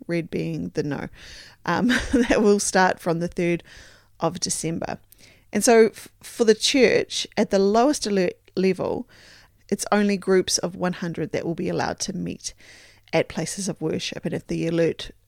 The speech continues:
level moves up to orange, churches will be capped at fifty attendees. And if it changes to red, that number goes all the way down to twenty-five. And actually, up until yesterday, it was gonna be ten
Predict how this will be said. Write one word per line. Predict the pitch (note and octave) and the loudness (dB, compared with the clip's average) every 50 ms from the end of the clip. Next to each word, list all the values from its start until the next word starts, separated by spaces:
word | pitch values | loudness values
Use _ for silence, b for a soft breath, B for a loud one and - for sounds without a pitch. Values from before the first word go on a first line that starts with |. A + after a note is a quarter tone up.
| _ - | _ -8
level | F3 F3 E3+ E3+ F3 E3+ | -6 -6 -4 -4 -4 -4
moves | E3+ E3+ E3+ E3+ F3 - - | -2 -2 -4 -4 -4 -6 -6
up | - - - | -6 -8 -8
to | - - - | -10 -10 -6
orange, | - D#3 D#3+ F3+ G#3+ B3+ C4+ E4+ - - B B B B B B B B B B B B | -4 -2 -2 0 0 0 -2 -2 -4 -8 B B B B B B B B B B B B
churches | - G3 F3 - - E3 - | 0 0 0 0 -2 -4 -2
will | F3 E3+ E3 - - _ _ _ - | -2 -2 -2 -4 -6 _ _ _ -6
be | G3+ F3+ | -6 -6
capped | - - - A3+ - - - - - | -6 -6 -8 -8 -8 -8 -10 -8 -8
at | F#3+ - - - | -8 -8 -8 -6
fifty | - A3+ A3+ - - B3+ B3 A#3+ - | -6 -6 -6 -2 -2 -2 -2 0 -2
attendees. | - - - A#3+ A3+ A3+ A3+ B3 B3+ B3+ B3+ C4 - | -2 -2 -2 -2 -2 -2 0 0 0 0 -2 -2 -2
And | - - F#3 | -2 -2 -2
if | F3+ - | -2 -4
it | - - | -6 -6
changes | - - F#3+ F3 E3+ D3+ C#3+ - | -4 -4 -2 -2 -4 -4 -4 -6
to | - - F3+ - - | -4 -6 -8 -8 -4
red, | F#3+ F3+ F3 F3 E3+ - | -4 -2 -2 -2 -4 -2
that | E3 - | -4 -4
number | - E3+ E3+ E3 F3 | -2 -4 -4 -4 -6
goes | E3+ - D3+ D3 E3 - - b b b b b b b b b - | -6 -4 -4 -4 -2 -4 -6 b b b b b b b b b 0
all | F3+ F3+ F3 | 2 2 2
the | E3+ | 2
way | E3 F3 E3+ | 0 0 0
down | - E3+ E3 E3+ E3+ E3 D#3+ | 0 -2 -2 -2 -2 -4 -6
to | - - - | -8 -10 -10
twenty-five. | - - - F#3 E3 D#3+ D#3+ - - D#3 - - - - - - - B B B B B B B B B - | -10 -6 -6 -4 -4 -6 -6 -6 -6 -6 -6 -6 -8 -10 -12 -16 -18 B B B B B B B B B 2
And | G#3 G#3 | 4 4
actually, | G3 G3+ - - F#3 - | 4 2 2 0 0 0
up | - F3+ - | 0 0 0
until | G#3+ F#3+ - G#3+ F#3 | 0 -2 -2 -2 -4
yesterday, | E3+ F3 A3 C4+ D4 - - A3+ F#3 F#3 D#3 D#3+ D3+ D3 - | -2 -2 -2 -2 -2 0 0 2 4 4 4 4 2 2 0
it | - G3 | 2 2
was | F#3+ F#3 F3 - | 2 2 0 0
gonna | - F#3+ F#3 F3+ | 0 0 -2 -2
be | E3+ E3+ D#3+ E3+ | -2 -4 -6 -6
ten | - - - - - - A3+ G#3+ G3+ F3+ E3+ | -6 -6 -6 -6 -2 0 0 2 2 0 -2